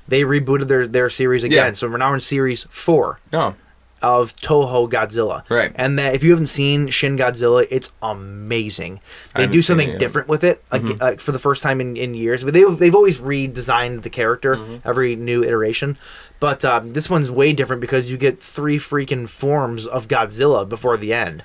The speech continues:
Speaker 2: Oh yeah, didn't you say
Speaker 1: Oh,
Speaker 2: there was
Speaker 1: it's
Speaker 2: like a,
Speaker 1: amazing.
Speaker 2: like a tadpole Godzilla that's
Speaker 1: Yeah,
Speaker 2: like
Speaker 1: with,
Speaker 2: crawling
Speaker 1: with
Speaker 2: through the
Speaker 1: googly
Speaker 2: city and stuff?
Speaker 1: eyes. Like, it's,
Speaker 2: <laughs>
Speaker 1: it's, it, and it's all C G, and it's brilliant that
Speaker 2: It's
Speaker 1: they
Speaker 2: all
Speaker 1: put,
Speaker 2: C G?
Speaker 1: that they put that much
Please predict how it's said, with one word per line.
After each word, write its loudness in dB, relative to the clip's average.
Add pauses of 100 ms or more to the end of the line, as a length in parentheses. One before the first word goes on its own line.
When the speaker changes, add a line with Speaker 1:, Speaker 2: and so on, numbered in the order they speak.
(120)
Speaker 2:
Oh 0
yeah, 2
didn't -2
you -4
say 2
Speaker 1:
Oh, 6
Speaker 2:
there 6
was 2
Speaker 1:
it's 4
Speaker 2:
like 2
a, 4
Speaker 1:
amazing. 4 (120)
Speaker 2:
like -2
a -12
tadpole 0
Godzilla 2
that's 6
Speaker 1:
Yeah, 6
Speaker 2:
like 6
Speaker 1:
with, -4
Speaker 2:
crawling 4
Speaker 1:
with 6
Speaker 2:
through 2
the 2
Speaker 1:
googly 4
Speaker 2:
city 8
and 8
stuff? 6
Speaker 1:
eyes. 8
Like, 4
it's, 2
Speaker 2:
<laughs> -6 (140)
Speaker 1:
it's, 4 (160)
it, 4
and 2
it's -4
all 2
C 0
G, 0
and 0
it's -6 (260)
brilliant 2
that 0
Speaker 2:
It's 4
Speaker 1:
they 0
Speaker 2:
all 6
Speaker 1:
put, 2
Speaker 2:
C -2
G? -4
Speaker 1:
that -2
they 4
put 0
that 2
much 0